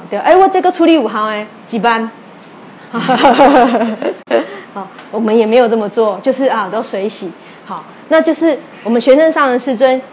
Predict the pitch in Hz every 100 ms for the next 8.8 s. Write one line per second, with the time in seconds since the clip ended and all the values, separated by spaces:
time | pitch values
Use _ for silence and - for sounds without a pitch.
0 | - 285 254 247 233 240 202 190 190 226
1 | 214 - 208 202 196 196 220 190 - -
2 | 277 285 269 233 - 226 226 - - -
3 | - - - - - - - - - -
4 | - - - - - - 392 392 330 262
5 | 226 208 233 233 220 233 220 226 262 294
6 | 302 311 285 269 262 247 226 233 226 220
7 | 202 190 - - - - - - - -
8 | 262 233 262 247 214 196 202 175